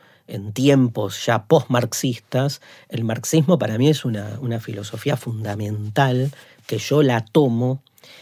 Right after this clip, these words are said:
recortada, la tijereteo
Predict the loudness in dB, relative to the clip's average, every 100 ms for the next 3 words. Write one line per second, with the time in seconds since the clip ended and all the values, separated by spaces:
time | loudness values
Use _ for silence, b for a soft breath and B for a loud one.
0 | b b b _ -10 -2 0 2 2 2
1 | 2 2 2 2 0 -4 _ -6 -6 -6
2 | -4 -2 0 2 2 2 2 -2